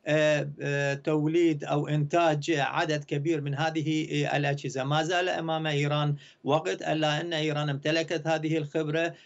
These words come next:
وهي بالفعل، آه، يعني، آه،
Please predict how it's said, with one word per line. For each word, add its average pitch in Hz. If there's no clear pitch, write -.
وهي 147
بالفعل، 151
آه، 135
يعني، 135
آه، 131